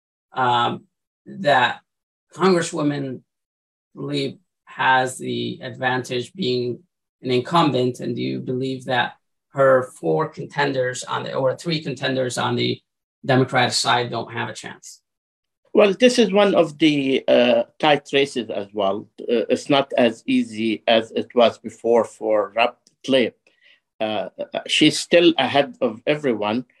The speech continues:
Speaker 2: but that doesn't mean that the race is very tight. Uh, there's lots of money is being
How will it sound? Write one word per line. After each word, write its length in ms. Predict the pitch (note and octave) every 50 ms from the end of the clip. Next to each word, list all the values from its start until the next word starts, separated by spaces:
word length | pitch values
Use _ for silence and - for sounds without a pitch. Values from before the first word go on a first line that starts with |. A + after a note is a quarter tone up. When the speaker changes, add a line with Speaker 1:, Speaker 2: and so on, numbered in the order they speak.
| _ _ _ _ _ _
Speaker 2:
but 180 | - B2 A#2+ -
that 180 | D3+ D#3+ D#3+ -
doesn't 300 | D#3 D3+ C3 C#3+ C3 C3+
mean 240 | D3 D3 C#3 B2+ A#2+
that 220 | - A#2+ A#2+ A#2
the 120 | - A#2+ A2+
race 260 | C3 B2+ A#2+ - -
is 140 | G#2+ G#2 G2+
very 280 | G#2 A#2+ B2+ C3+ B2+
tight. 360 | - - A#2+ A2+ B2 C3+ - _ _ _ _ _ _ _ _ _ _ _
Uh, 280 | - A#2+ A2+ A2 G#2+ A2 -
there's 260 | B2+ A#2+ A#2+ A2 A2
lots 280 | A#2+ C3+ C3+ - - C#3
of 100 | B2 A2+
money 420 | A#2+ B2 B2 B2 A#2+ A2+ A2+ - -
is 180 | A#2 A2 A2 -
being 320 | - B2+ B2 B2 A#2 A2